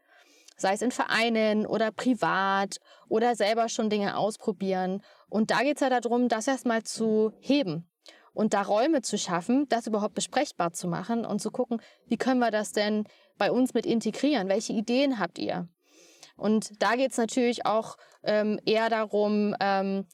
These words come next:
wie kann ich da Rahmen schaffen und Führung eventuell auch abgeben situativ. Da kommen wir ganz viel auf das Thema Führungsstile. Ähm, da kommen wir aber auch zum Beispiel dahin zu gucken, wenn ich jetzt eine Nachhaltigkeitsstrategie habe,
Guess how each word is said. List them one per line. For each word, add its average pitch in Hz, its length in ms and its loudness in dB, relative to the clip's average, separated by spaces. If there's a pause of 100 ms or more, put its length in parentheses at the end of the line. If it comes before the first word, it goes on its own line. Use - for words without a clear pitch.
wie 214 100 -4
kann 220 200 0
ich 214 100 -2
da 185 260 2 (180)
Rahmen 240 420 2
schaffen 247 320 -2
und 202 200 -2
Führung 240 480 0
eventuell 202 580 0
auch - 180 -6
abgeben 277 480 2
situativ. 285 720 0
Da 220 100 0
kommen 220 260 -2
wir 202 120 0
ganz 208 260 -2
viel 226 160 0
auf 202 220 -2
das 202 140 -4
Thema 196 320 -2 (300)
Führungsstile. 226 1080 0 (340)
Ähm, 190 420 -2
da 208 100 -2
kommen 220 220 0
wir 214 80 2
aber 170 280 0
auch 220 280 0
zum 208 180 -2
Beispiel 202 640 0
dahin 208 400 2
zu 208 160 -4
gucken, 208 360 -4
wenn 220 160 2
ich 233 100 -2
jetzt 214 180 -4
eine 190 120 2
Nachhaltigkeitsstrategie 208 880 -2
habe, 196 320 -2